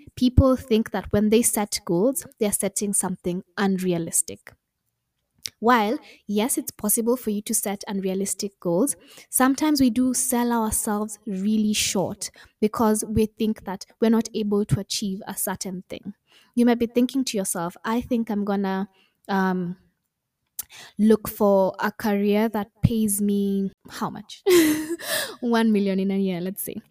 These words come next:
That, that pays you one million in a year." And then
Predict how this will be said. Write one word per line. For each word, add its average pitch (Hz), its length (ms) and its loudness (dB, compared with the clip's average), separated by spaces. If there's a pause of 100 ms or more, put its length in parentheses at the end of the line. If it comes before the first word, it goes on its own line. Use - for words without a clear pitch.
(300)
That, 214 280 -2
that 320 140 -2
pays 226 240 0
you 214 120 2
one 196 180 2
million 180 280 -4
in 165 120 -6
a 165 40 -4
year." 165 320 -6 (1040)
And 214 220 8
then 196 380 4